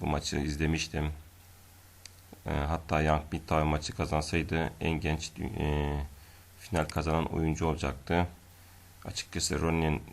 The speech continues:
e, elinden almasını istememiştim. Zaten Çinli oyuncuları pek sevmiyorum. Bir Ding Junhui var. Hoşuma giden. Onun dışında pek Çinli oyuncular, e,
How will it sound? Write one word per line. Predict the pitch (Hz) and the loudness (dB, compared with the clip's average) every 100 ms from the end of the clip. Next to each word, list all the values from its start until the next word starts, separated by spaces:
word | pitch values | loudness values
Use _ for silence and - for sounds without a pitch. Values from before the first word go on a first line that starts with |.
| - | -6
e, | - 73 - | -2 0 0
elinden | 76 76 73 | 0 2 4
almasını | 76 73 69 - | 4 4 2 -4
istememiştim. | - 78 69 76 - 80 | -2 0 2 0 -2 2
Zaten | 80 82 78 | 2 2 0
Çinli | - 92 | 2 6
oyuncuları | 87 82 80 80 | 6 6 2 0
pek | - 78 | 0 0
sevmiyorum. | - 90 82 71 78 73 | 2 4 4 2 0 0
Bir | 85 - - | 0 -2 0
Ding | 82 | 0
Junhui | - 90 82 73 | 2 2 4 4
var. | 78 85 - - - - - - | 2 0 -4 -18 -20 -20 -16 -4
Hoşuma | 80 - 90 | -2 2 2
giden. | 78 78 80 85 | 4 4 4 4
Onun | - 82 | 0 0
dışında | 80 - 82 87 85 85 - - - - - - - | 0 -2 2 4 4 0 -12 -20 -20 -20 -20 -20 -8
pek | - - | -6 -6
Çinli | - 85 87 | -2 2 4
oyuncular, | 80 76 78 85 - - - | 4 2 4 4 4 -4 -4
e, | 73 73 73 | 0 0 0